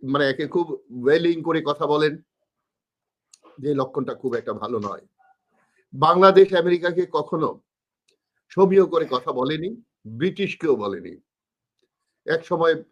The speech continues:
আমেরিকার চেয়ে ব্রিটিশ শক্তিশালী ছিল। Even স্বৈরাচার সরকার হাসিনাও আমেরিকাকে পাত্তা দিয়ে কথা বলেনি। কোনো স্বাধীন দেশ কখনই অন্য দেশের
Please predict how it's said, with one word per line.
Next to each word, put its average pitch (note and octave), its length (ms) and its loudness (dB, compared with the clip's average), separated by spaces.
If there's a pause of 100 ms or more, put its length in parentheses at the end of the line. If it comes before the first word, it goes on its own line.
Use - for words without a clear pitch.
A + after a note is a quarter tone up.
(260)
আমেরিকার D#3+ 340 -2
চেয়ে D3 200 -4
ব্রিটিশ C3+ 380 -6
শক্তিশালী G#2+ 520 -10
ছিল। E2 240 -16 (1300)
Even F#3 400 6 (1400)
স্বৈরাচার F#3 640 4
সরকার C3+ 460 -4 (460)
হাসিনাও D#3+ 600 0
আমেরিকাকে C#3+ 600 -6
পাত্তা C3+ 320 -6
দিয়ে B2 300 -2
কথা G#2 220 -10
বলেনি। G2 420 -12 (1300)
কোনো F#3+ 220 4
স্বাধীন F#3 480 -2 (360)
দেশ C#3+ 540 4 (400)
কখনই F#3+ 320 4
অন্য F3+ 340 4
দেশের D#3+ 560 0